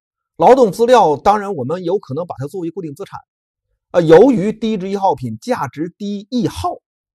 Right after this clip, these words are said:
那我们要作为固定资产管理，基于成本效益原则不合适，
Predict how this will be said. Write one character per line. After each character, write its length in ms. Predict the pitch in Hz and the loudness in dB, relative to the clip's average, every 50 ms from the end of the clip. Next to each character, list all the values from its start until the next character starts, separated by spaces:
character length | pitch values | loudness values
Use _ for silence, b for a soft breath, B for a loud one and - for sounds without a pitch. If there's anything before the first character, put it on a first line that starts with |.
| _ _ _ _ _ _ _ _ _ _ _ _ _ _ _ _ _ _ _ _ _ _ _ _ _ _ _ _ _ _ _ _ _ | _ _ _ _ _ _ _ _ _ _ _ _ _ _ _ _ _ _ _ _ _ _ _ _ _ _ _ _ _ _ _ _ _
那 180 | - 240 254 190 | 4 4 6 6
我 80 | 151 | 4
们 100 | 143 175 | 4 4
要 140 | 208 214 185 | 4 4 4
作 120 | - 226 214 | 4 2 0
为 120 | 202 202 | 0 0
固 100 | 196 220 | -2 -2
定 160 | 196 180 170 | -4 -4 -4
资 80 | 165 190 | -6 -6
产 140 | 170 156 131 | -6 -6 -6
管 240 | 113 127 123 151 208 | -4 -4 -4 -4 -4
理， 220 | 220 - 101 - _ _ _ _ _ _ _ _ _ | -6 -8 -10 -16 _ _ _ _ _ _ _ _ _
基 180 | - 202 202 | -8 -6 -4
于 120 | 190 202 196 | -4 -4 -4
成 180 | - 165 185 | -6 -6 -4
本 100 | 175 131 | -4 -4
效 240 | 113 - 254 208 151 | -2 2 2 4 4
益 40 | 127 | 2
原 200 | 120 139 160 180 | 2 0 -2 -2
则 120 | 156 180 | -4 -8
不 120 | 190 - 233 | -8 -8 -8
合 160 | - 240 269 | -6 -6 -6
适， 280 | 269 - - 349 - | -8 -8 -14 -16 -18